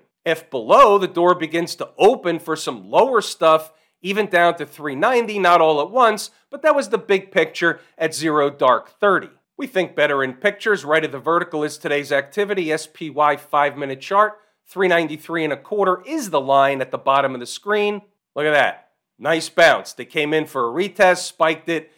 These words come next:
and then rallied back up. The problem is they were creeping into it. If they did it in the candle here, that's different, but they didn't do that. They bounced away, they creeped into it. That's not my favorite type of trade,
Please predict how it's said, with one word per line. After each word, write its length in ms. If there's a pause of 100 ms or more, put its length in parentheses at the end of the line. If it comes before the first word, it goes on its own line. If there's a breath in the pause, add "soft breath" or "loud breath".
(120)
and 140
then 180
rallied 460
back 300
up. 320 (320)
The 40
problem 540
is 360 (220)
they 120
were 180
creeping 640
into 380
it. 160 (240)
If 180
they 160
did 280
it 200
in 200
the 60
candle 640
here, 800 (260 soft breath)
that's 460 (120)
different, 540
but 140
they 100
didn't 320
do 240
that. 400 (220 soft breath)
They 80
bounced 420
away, 400
they 160
creeped 400
into 380
it. 200 (200 soft breath)
That's 240
not 280
my 120
favorite 480
type 240
of 100
trade, 500